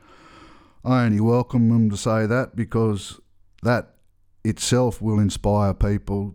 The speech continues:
to stand up and, and wanna reclaim their history as well. So,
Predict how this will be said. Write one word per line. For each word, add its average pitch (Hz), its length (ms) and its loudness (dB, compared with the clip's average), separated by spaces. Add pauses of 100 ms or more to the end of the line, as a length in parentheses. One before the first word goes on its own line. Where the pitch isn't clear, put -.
to 104 300 0
stand 104 460 0
up 104 340 -4
and, 98 360 0
and 104 260 0
wanna 107 180 2
reclaim 107 520 0
their 120 180 0
history 104 460 -2
as 98 120 -2
well. 110 300 0
So, 101 460 -2